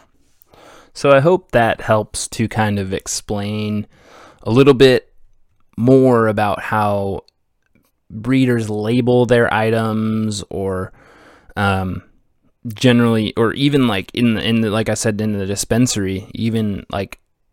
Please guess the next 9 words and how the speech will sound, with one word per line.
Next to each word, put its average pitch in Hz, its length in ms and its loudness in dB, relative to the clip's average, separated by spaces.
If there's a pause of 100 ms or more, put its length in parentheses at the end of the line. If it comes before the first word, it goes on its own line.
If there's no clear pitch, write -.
(140)
producer 110 440 -2
processors, 98 800 -2
if 87 180 -8
they 110 220 -2
throw 107 720 0 (380)
a 110 100 -2
label 113 400 0
on 101 240 -4
there, 95 320 -10